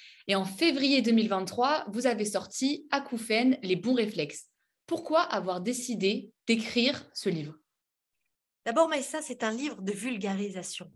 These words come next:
Speaker 2: sur les acouphènes. Et ma volonté, c'était de le rendre accessible à tous,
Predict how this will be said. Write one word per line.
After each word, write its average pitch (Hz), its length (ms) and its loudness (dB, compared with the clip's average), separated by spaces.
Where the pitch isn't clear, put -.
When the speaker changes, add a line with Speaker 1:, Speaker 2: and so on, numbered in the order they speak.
Speaker 2:
sur 190 200 -8
les 185 200 -6
acouphènes. 156 560 -14
Et 165 80 -14
ma 185 100 -2
volonté, 214 500 -2
c'était 240 380 -6
de 202 480 -2
le 190 220 -2
rendre 233 360 -2
accessible 208 540 -6
à 196 80 -4
tous, 196 380 -12